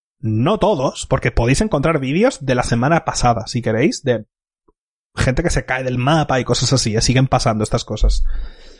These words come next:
El problema es que, mm, el problema es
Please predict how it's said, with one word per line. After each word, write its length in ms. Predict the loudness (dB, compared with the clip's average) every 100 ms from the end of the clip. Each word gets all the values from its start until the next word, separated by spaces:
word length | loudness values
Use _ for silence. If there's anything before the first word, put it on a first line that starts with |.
| _ -20 -20 -18 -6
El 120 | -2
problema 300 | 0 0 0
es 60 | -2
que, 300 | -4 -4 -2
mm, 720 | 0 2 4 4 4 2 2
el 80 | 2
problema 280 | 2 2 0
es 220 | -2 -8